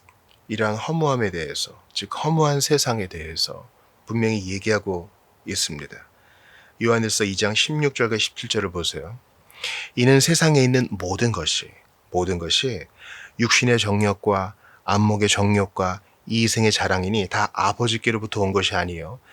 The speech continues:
세상으로부터 온 것이라. 이 세상도 그 정욕도 지나가되 오직 하나님의 뜻을 행하는 자는 영원히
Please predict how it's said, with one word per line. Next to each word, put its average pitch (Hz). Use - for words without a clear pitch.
세상으로부터 135
온 87
것이라. 78
이 135
세상도 107
그 139
정욕도 107
지나가되 95
오직 135
하나님의 147
뜻을 135
행하는 131
자는 120
영원히 95